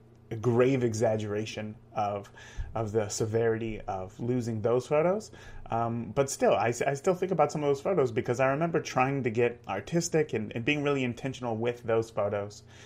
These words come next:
Uh, and they were, they're gone. I, n-, I never got to see any of them, really. So anyway,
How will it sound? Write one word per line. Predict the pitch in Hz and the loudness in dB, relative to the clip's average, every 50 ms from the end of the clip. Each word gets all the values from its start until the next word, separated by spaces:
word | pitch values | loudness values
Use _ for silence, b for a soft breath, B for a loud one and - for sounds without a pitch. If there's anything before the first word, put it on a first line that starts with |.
| B B B B B | B B B B B
Uh, | 104 101 101 101 101 - | -6 -6 -4 -6 -6 -8
and | - 117 107 110 107 104 | -8 -10 -8 -8 -8 -6
they | 90 120 110 110 | -4 -2 -2 -2
were, | 107 101 107 104 104 101 101 101 101 101 101 101 98 98 | -2 -4 -4 -2 -2 -2 -2 -4 -4 -4 -4 -4 -4 -2
they're | 110 107 | -2 -2
gone. | 101 95 85 - 85 101 - - - | -2 -4 -10 -10 -12 -16 -16 -10 -4
I, | - | -2
n-, | 120 123 123 - - | -2 0 0 0 0
I | 113 | 2
never | 120 123 123 117 123 | 2 2 2 2 2
got | 123 113 | 0 0
to | - | -2
see | - - 127 117 117 113 113 - - - - - - - - | -4 -6 -4 -4 -4 -6 -8 -12 -18 -20 -20 -20 -20 -12 -6
any | 104 127 151 156 123 | -4 0 0 0 0
of | 101 - | 0 -4
them, | 85 95 98 113 | -8 -12 -10 -6
really. | 117 113 131 131 104 95 110 120 - - - - - - - - - - - - - - - - - - - - | -2 0 2 2 0 -2 -6 -10 -14 -20 -20 -20 -20 -20 -20 -20 -20 -20 -20 -20 -20 -20 -20 -20 -20 -20 -20 -8
So | - 123 127 | -4 0 0
anyway, | 127 123 107 92 98 | 2 0 0 -2 -6